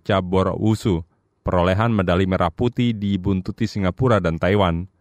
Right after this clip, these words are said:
Sementara itu, tuan rumah Cina kokoh di puncak klasemen dengan raihan tujuh puluh enam emas,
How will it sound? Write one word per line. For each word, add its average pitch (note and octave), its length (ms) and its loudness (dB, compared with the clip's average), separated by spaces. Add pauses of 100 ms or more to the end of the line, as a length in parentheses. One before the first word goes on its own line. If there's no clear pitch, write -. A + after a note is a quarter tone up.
(200)
Sementara C3 480 -2
itu, F3+ 160 -2
tuan F3+ 240 0
rumah G2+ 240 2
Cina G2+ 320 0
kokoh G#2+ 560 0
di F#2+ 160 0
puncak F#2 320 -2
klasemen G2 320 -2
dengan F#2 240 0
raihan F#2+ 400 0
tujuh G2 320 -2
puluh F#2 160 0
enam E2+ 240 0
emas, G2+ 400 -2